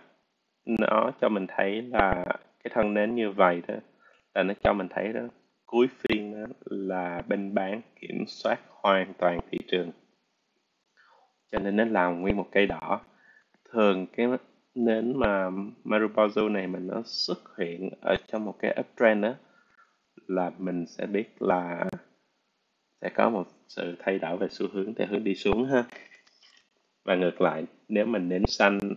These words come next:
nếu mà đang downtrend, mình nến xanh nguyên một cây như vậy, nó nằm ở sau cây nến đỏ đó, thì là cho xu hướng,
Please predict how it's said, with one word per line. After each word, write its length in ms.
nếu 120
mà 100
đang 260
downtrend, 460
mình 200
nến 160
xanh 420
nguyên 140
một 160
cây 180
như 140
vậy, 320
nó 120
nằm 240
ở 120
sau 240
cây 180
nến 200
đỏ 300
đó, 80
thì 200
là 200
cho 300
xu 160
hướng, 280